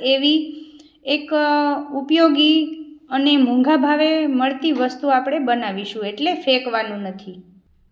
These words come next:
તો આવી રીતે આપણે બધું જ માખણ થોડું ઘણું રહી ગયું હોય ને, એ કાઢી લીધું છે. હવે આપણે આ દૂધને છે ને, થોડી વાર માટે સાઈડમાં રાખી દઈશું અને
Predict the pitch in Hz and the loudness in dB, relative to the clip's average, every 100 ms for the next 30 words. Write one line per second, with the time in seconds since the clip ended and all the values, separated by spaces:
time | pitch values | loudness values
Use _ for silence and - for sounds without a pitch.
0 | - 277 285 285 277 285 285 285 294 294 | -8 -4 -2 -2 -2 -2 -2 -2 0 0
1 | 285 247 240 - 320 330 285 262 262 262 | -2 -4 -6 -4 0 2 2 2 0 -2
2 | 285 285 277 262 262 262 277 285 240 233 | -2 -2 -4 -4 -4 -2 0 0 -2 -4
3 | 262 311 311 247 277 - - - 254 196 | -2 0 0 0 -4 -12 -18 -18 -6 -4
4 | 196 196 180 185 185 180 - - - _ | -2 -6 -8 -10 -12 -18 -18 -20 -20 _
5 | _ _ _ _ _ _ _ 233 277 330 | _ _ _ _ _ _ _ -2 2 4
6 | 262 262 247 262 - - _ - 240 220 | 2 0 -4 -4 -10 -20 _ -6 -4 -4
7 | 226 240 302 302 320 262 196 - - - | -2 2 2 2 0 -2 -4 -10 -18 -6
8 | 277 320 349 339 262 247 254 254 254 302 | 0 2 2 0 0 0 0 -4 -4 -6
9 | 320 311 220 202 202 185 185 185 180 185 | -6 -4 -2 -2 -4 -4 -6 -10 -10 -10
10 | 180 269 285 - 240 | -8 -8 -8 -6 -4